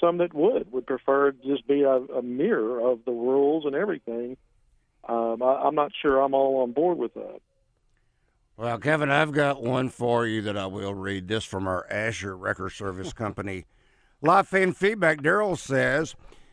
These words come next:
Speaker 2: uh, uh, uh, Hoop Scoop, who was Mike Anderson recruiting while Austin Reaves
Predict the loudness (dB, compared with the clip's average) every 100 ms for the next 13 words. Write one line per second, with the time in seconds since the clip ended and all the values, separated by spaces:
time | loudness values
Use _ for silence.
0 | _ _ _ 2 4 4 0 -2 -8 _
1 | -20 _ _ _ _ _ _ _ -16 -8
2 | -4 -4 -6 -6 -4 0 -2 -2 -4 -2
3 | 0 0 0 -2 -2 0 0 -2 -12 -20
4 | _ _ _ _ _ _ -2 -2 -2 -4
5 | -4 -4 -4 -6 -6 -2 0 0 0 -2
6 | -2 -4 -2 -4 -6 -6 -4 -2 -2 -2
7 | -4